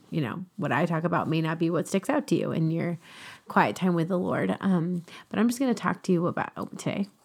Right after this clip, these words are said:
what really stuck out to me. And so with this week, um, and our theme being this, this goal of ultimate peace and union, abiding with Christ, you know, we wanna remain in, in perfect union with him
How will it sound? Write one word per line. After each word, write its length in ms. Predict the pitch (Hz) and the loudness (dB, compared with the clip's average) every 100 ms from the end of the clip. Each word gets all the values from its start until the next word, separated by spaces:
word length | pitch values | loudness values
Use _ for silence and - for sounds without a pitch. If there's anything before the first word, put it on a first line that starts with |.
| 170 | -6
what 440 | 175 170 147 - - | 2 4 2 -2 -4
really 180 | 165 170 | -2 0
stuck 220 | 160 156 | -2 0
out 160 | 123 | -2
to 100 | - | 0
me. 220 | 175 117 104 | 0 0 0
And 180 | 180 | 0
so 120 | - 202 | 4 6
with 160 | 180 | 8
this 200 | 214 226 | 6 4
week, 340 | 214 190 - - - - - - - - | 4 2 0 -16 -18 -18 -18 -16 -14 0
um, 440 | 180 170 151 - - | 4 6 4 0 2
and 180 | 170 170 | 4 4
our 160 | - | 4
theme 400 | 165 - 190 180 | 4 6 8 10
being 560 | 165 170 160 156 156 - | 10 10 10 8 4 6
this, 400 | 165 160 - - | 8 8 4 -6
this 360 | 185 165 151 - 190 | 0 2 2 -2 2
goal 200 | 175 175 | 4 4
of 80 | |
ultimate 520 | 127 165 185 - 165 - | 2 0 0 2 0 2
peace 320 | - 180 180 | 4 4 4
and 200 | - 170 | 2 2
union, 600 | 170 156 165 170 170 180 | 4 6 6 6 4 2
abiding 680 | - 151 156 156 165 170 180 | 0 0 0 4 4 4 2
with 180 | 175 - | 0 -6
Christ, 540 | - - 196 - - - - - - - - | -8 -6 -4 -6 -10 -18 -20 -20 -18 -20 -8
you 80 | 185 | -2
know, 100 | 170 | 2
we 100 | 170 | 4
wanna 240 | 190 233 | 6 6
remain 460 | 269 214 190 175 175 | 6 8 8 8 6
in, 220 | - 165 | 4 0
in 160 | - 185 | 2 0
perfect 440 | - 226 233 190 | 2 2 4 4
union 520 | 175 170 202 190 160 | 6 8 10 8 6
with 240 | 170 190 190 | 6 6 6
him 360 | - - - | -2 -6 -4